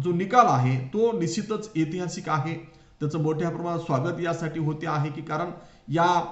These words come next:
जमातीतील ज्या वंचित जाती आहेत त्यांनी मोठ्या प्रमाणात आंदोलनं केली होती की आम्हाला यामध्ये पोट आरक्षण पाहिजे आहे म्हणून, आणि त्यांची मागणी मागच्या वीस वर्षापासून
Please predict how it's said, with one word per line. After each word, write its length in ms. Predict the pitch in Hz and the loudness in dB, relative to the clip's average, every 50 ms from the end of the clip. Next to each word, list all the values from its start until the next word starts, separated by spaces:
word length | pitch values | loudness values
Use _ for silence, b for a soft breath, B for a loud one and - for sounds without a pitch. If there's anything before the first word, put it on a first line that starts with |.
| - - - - - - - - 139 | -10 -14 -18 -20 -20 -20 -10 -4 0
जमातीतील 680 | 127 143 143 151 170 - 175 170 160 170 180 175 165 147 | 2 4 4 4 4 2 2 0 0 0 -2 -2 -2 0
ज्या 320 | 160 165 156 151 151 - 135 | 2 4 4 4 2 2 2
वंचित 400 | 143 170 170 170 269 277 - 170 147 | 2 2 4 4 4 2 2 0 0
जाती 300 | 151 135 123 123 131 113 | 0 2 2 0 -2 -2
आहेत 240 | 104 104 104 123 123 | -4 -4 -4 -6 -8
त्यांनी 280 | 127 - 156 165 190 | -6 -6 -4 -4 -4
मोठ्या 300 | 190 180 185 180 - 208 | -4 -6 -6 -6 -4 -6
प्रमाणात 380 | 202 202 190 180 185 190 190 190 185 - | -6 -6 -8 -8 -6 -6 -6 -8 -6 -4
आंदोलनं 420 | 156 156 160 180 185 180 180 175 | -4 -2 -2 -2 -4 -4 -6 -6
केली 240 | 170 170 170 165 170 | -6 -4 -4 -2 -2
होती 180 | 165 160 160 | -2 -2 -4
की 100 | 151 - | -4 -4
आम्हाला 300 | 139 143 151 151 151 147 - B B B B B - | -4 -2 -2 -2 -2 -2 -4 B B B B B -4
यामध्ये 340 | 143 147 151 151 151 143 139 | 0 0 2 2 2 2 0
पोट 300 | 143 - 196 220 226 226 - - | -2 0 2 2 2 2 2 0
आरक्षण 380 | 139 143 151 147 - - 156 143 | 0 0 0 0 -2 -4 -4 -4
पाहिजे 340 | 139 131 127 127 127 151 151 | -2 0 2 2 2 2 2
आहे 200 | 139 127 135 151 | 0 0 0 0
म्हणून, 280 | 147 147 156 170 170 B B B B B B _ | 0 0 -2 -4 -6 B B B B B B _
आणि 140 | 147 180 208 | -4 -2 -2
त्यांची 300 | 196 196 190 180 - 247 | -2 -2 -4 -2 -2 0
मागणी 540 | 214 190 185 185 214 240 226 151 - - - - | 2 4 4 4 4 2 2 0 -2 -6 -6 -6
मागच्या 260 | 139 139 - 208 180 | -6 -6 -4 -6 -4
वीस 260 | 175 202 220 - 185 | -4 -4 -4 -4 -6
वर्षापासून 640 | 185 180 - - 180 175 - 156 151 - 170 156 | -6 -6 -6 -6 -6 -6 -6 -6 -6 -6 -6 -8